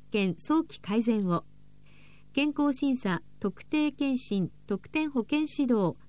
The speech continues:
がん検診を受けましょう。健康診査、四十歳から七十四歳の方の健康診査、特定健診、特定保健指導は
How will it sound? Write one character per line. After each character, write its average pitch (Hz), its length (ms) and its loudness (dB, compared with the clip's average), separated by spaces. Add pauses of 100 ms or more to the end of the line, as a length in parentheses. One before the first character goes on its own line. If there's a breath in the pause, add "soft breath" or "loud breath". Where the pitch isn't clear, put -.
(120)
が 226 140 2
ん 320 80 0
検 330 180 4
診 277 280 2
を 240 140 4
受 208 180 0
け - 20 4
ま 202 100 2
し 202 160 0
ょ 185 60 4
う。 - 100 -2 (1200 soft breath)
健 302 240 2
康 302 240 2
診 277 220 2
査、 185 240 -2 (540)
四 294 180 4
十 339 140 2
歳 285 260 0
か 233 80 0
ら 208 140 2
七 214 300 4
十 302 180 4
四 294 200 2
歳 269 220 2
の 226 100 2
方 214 220 -2
の 185 140 2
健 240 280 2
康 240 160 4
診 220 240 0
査、 165 240 -2 (420 soft breath)
特 220 200 0
定 277 160 2
健 262 220 2
診、 190 280 2
特 - 320 -2
定 294 220 2
保 214 140 0
健 285 140 2
指 277 180 0
導 240 240 6
は 190 180 2